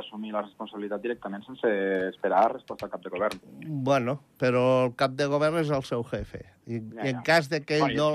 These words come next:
Speaker 1: que acceptarà la
Speaker 2: en
Speaker 1: seva
Speaker 2: cas,
Speaker 1: dimissió,
Speaker 2: en
Speaker 1: no
Speaker 2: cas de
Speaker 1: passa
Speaker 2: que ell
Speaker 1: res.
Speaker 2: no... En, en cas de que ell no les assumeixi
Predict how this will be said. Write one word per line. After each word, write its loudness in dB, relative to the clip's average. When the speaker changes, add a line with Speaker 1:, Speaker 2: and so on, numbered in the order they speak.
Speaker 1:
que -16
acceptarà -4
la 0
Speaker 2:
en 0
Speaker 1:
seva -8
Speaker 2:
cas, 0
Speaker 1:
dimissió, -8
Speaker 2:
en -4
Speaker 1:
no -12
Speaker 2:
cas -2
de 0
Speaker 1:
passa -10
Speaker 2:
que -2
ell 0
Speaker 1:
res. -4
Speaker 2:
no... 4
En, -10
en -10
cas -4
de -4
que -2
ell -4
no -2
les -2
assumeixi -6